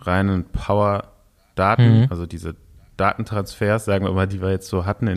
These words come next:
Speaker 1: den letzten Monaten, ähm, dass die ni-, in der Regel nicht so, nicht fruchten werden.
Speaker 2: Mhm.
Speaker 1: Also es wird wahrscheinlich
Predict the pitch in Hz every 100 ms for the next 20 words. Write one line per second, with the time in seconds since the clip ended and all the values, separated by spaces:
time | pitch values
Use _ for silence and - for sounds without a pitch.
0 | 92 90 95 - 92 92 - - - -
1 | - - - - - 92 104 107 104 104
2 | 104 117 _ 90 85 87 87 85 87 -
3 | _ _ - 85 - 95 98 - - -
4 | _ _ _ _ _ _ _ _ _ 107
5 | 101 95 104 107 104 - - - - -
6 | 104 - - 107 - 90 82 80 87 120
7 | 117 110 131 - 90 90 - 98 98 -
8 | 107 - 110 110 104